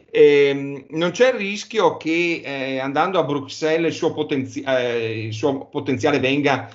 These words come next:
diminuito? Cioè, abbiamo visto, no, che, eh, eh, i problemi all'Unione Europea derivano dal voto dei vari paesi, no?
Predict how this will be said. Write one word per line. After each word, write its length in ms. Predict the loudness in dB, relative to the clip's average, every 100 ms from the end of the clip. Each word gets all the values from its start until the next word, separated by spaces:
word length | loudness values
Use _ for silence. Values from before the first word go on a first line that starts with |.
| -18
diminuito? 720 | -6 2 4 4 2 2 -2 0
Cioè, 340 | 0 0 -6
abbiamo 360 | -6 2 4 4
visto, 440 | 4 -2 -2 0 2
no, 300 | 4 2 -2
che, 440 | -4 2 2 0
eh, 500 | -2 0 2 0 -2 -14 _ _ _ _ -12
eh, 880 | -4 -2 0 0 -2 -4 -6 -10 -10
i 340 | -4 -2 -4 0
problemi 600 | 4 4 6 6 6 2
all'Unione 380 | 2 2 2 2
Europea 720 | 2 0 0 0 2 0 -2
derivano 460 | 0 2 2 2 2
dal 220 | 2 2
voto 320 | 0 0 0
dei 160 | -2 0
vari 320 | 2 2 0
paesi, 560 | -2 0 0 -2 -4
no? 380 | -2 0 0 -4